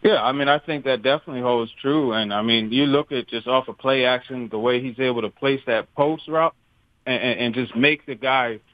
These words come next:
accelerate to the football, like, that's next level when, when you have the ability to make the receiver, you know, run faster. Like, he doesn't have to slow down. He has to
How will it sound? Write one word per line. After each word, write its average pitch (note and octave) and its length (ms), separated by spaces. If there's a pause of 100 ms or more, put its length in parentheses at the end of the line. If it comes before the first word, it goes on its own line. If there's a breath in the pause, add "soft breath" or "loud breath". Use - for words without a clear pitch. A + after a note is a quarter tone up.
(160)
accelerate C3+ 760
to E3+ 160
the D3 80
football, D#3+ 560 (460)
like, A#2 100
that's D3+ 240
next D#3+ 240
level C3 400
when, A2+ 160
when A2+ 220
you C#3+ 140
have C3+ 440
the A#2+ 140
ability B2+ 560 (480 soft breath)
to B2+ 240
make C3 240
the C3+ 60
receiver, A#2+ 680
you B2+ 100
know, G#2+ 140
run C#3+ 320
faster. C#3 480
Like, G2 160
he C#3 100
doesn't D3+ 200
have C#3+ 140
to B2 180
slow B2+ 180
down. B2+ 320
He C3 60
has C#3 180
to B2 80